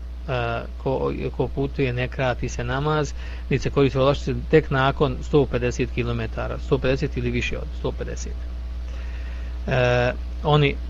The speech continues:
ovo temelje na vjerodostojnim hadisima, a, a između ostali od hadisa, to je, a, hadis koji, koji se prenosi od Abdullah ibn Omera, znači hadis mutefekun alejhi, da je poslanik sallallahu alejhi ve sellem rekao: „La tusafil mar'atu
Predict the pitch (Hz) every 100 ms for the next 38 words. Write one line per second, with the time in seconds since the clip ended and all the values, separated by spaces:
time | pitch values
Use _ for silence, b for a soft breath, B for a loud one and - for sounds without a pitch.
0 | - 156 131 123 127 - 135 131 123 120
1 | - - - - 139 120 117 120 160 127
2 | 123 123 143 147 143 120 123 120 127 135
3 | 139 180 175 165 - - - B B B
4 | B B B - - - - - - -
5 | - - - - 139 127 127 123 135 131
6 | 127 123 - - 160 139 131 135 139 -
7 | 135 127 135 127 127 131 139 - 143 131
8 | - 143 143 131 131 135 131 131 131 127
9 | - 123 127 - 92 90 - 135 131 -
10 | 139 - 131 139 127 131 139 127 123 131
11 | 123 - 127 131 - 127 139 143 - 120
12 | 117 131 143 160 202 B B B B B
13 | B - 123 117 123 143 127 - 135 127
14 | 135 160 151 143 139 139 - 139 139 127
15 | 131 - 156 - 214